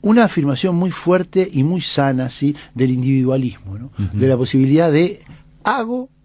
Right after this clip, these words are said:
Speaker 1: <clears throat> pienso
Speaker 2: Ujú.
Speaker 1: y soy.
Speaker 2: Ujú.
Speaker 1: Hacer, pensar
Speaker 2: Ujú.
Speaker 1: y ser. Yo creo que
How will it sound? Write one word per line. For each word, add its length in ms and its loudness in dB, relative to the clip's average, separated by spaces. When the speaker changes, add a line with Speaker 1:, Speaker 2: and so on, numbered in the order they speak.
Speaker 1:
<clears throat> 420 -12
pienso 640 2
Speaker 2:
Ujú. 160 -8
Speaker 1:
y 100 -2
soy. 460 -2
Speaker 2:
Ujú. 280 -12
Speaker 1:
Hacer, 500 -2
pensar 580 0
Speaker 2:
Ujú. 280 -14
Speaker 1:
y 100 -4
ser. 380 -4
Yo 160 2
creo 220 4
que 360 -6